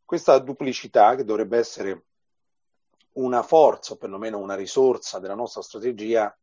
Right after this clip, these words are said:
è un'amputazione in realtà, è quasi una schizofrenia,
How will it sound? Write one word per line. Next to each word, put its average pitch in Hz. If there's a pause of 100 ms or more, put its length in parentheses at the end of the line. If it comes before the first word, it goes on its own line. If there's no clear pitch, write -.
(280)
è -
un'amputazione 117
in 90
realtà, 92
è 87
quasi 117
una 107
schizofrenia, 120